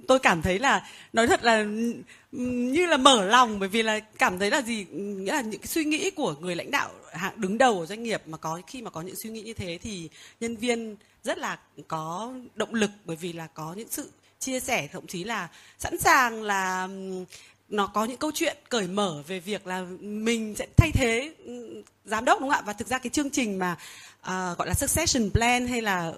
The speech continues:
hồi xưa tôi làm I B M thì chúng tôi gọi là bench plan, đấy là những chương trình thay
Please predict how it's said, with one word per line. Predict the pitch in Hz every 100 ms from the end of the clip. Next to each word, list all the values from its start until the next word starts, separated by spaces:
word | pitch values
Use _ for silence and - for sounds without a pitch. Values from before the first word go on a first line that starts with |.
| - -
hồi | 175 190
xưa | 180 -
tôi | 233
làm | 202
I | 185
B | 214 226 214
M |
thì | 196
chúng | 180
tôi | 208
gọi | 202
là | 170
bench | 185 214 208
plan, | - 208 214 214 208 - -
đấy | - 185
là | 214
những | 175
chương | - 240
trình | 226 208 170
thay | -